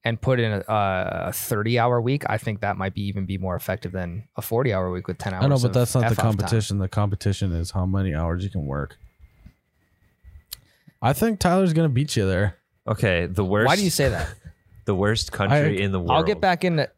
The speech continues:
Speaker 2: Hold on.
Speaker 3: The worst country in the world
Speaker 2: <laughs> For labor laws.
Speaker 3: for labor laws is the United Arab Emirates.
Speaker 2: There we go. That's where we're going.
Speaker 3: We're going there.
Speaker 2: We're going to the United. They have, they have, don't they have
Speaker 1: That's
Speaker 2: the,
Speaker 1: kinda
Speaker 2: the dope airplanes?
Speaker 1: Yeah.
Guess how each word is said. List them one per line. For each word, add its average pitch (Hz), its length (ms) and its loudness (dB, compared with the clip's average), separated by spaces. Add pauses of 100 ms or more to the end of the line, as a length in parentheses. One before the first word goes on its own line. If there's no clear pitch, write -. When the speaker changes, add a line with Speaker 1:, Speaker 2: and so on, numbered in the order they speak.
(180)
Speaker 2:
Hold 123 180 0
on. 95 200 0 (480)
Speaker 3:
The 95 80 0
worst 127 220 4
country 123 380 2
in 113 60 0
the 113 80 2
world 90 440 2
Speaker 2:
<laughs> - 20 0
For 127 80 4
labor 120 360 2
laws. 95 180 0
Speaker 3:
for 98 80 2
labor 98 300 2
laws 98 360 2
is 92 140 -2
the 90 80 -2
United 92 520 2
Arab 87 360 2
Emirates. 80 680 -2
Speaker 2:
There 120 160 4
we 117 100 2
go. 123 300 4
That's 117 200 2
where 131 80 2
we're 127 140 4
going. 123 320 2
Speaker 3:
We're 90 80 2
going 95 320 2
there. 85 280 2 (120)
Speaker 2:
We're 127 120 2
going 135 420 2
to 147 140 2
the 131 120 2
United. 127 460 2
They 147 100 4
have, 202 180 2 (160)
they 147 140 2
have, 143 300 2
don't 156 180 2
they 190 100 2
have 185 140 4
Speaker 1:
That's 143 120 4
Speaker 2:
the, 135 40 2
Speaker 1:
kinda 156 160 2
Speaker 2:
the 139 80 4
dope 131 340 0
airplanes? 160 540 2
Speaker 1:
Yeah. 160 160 4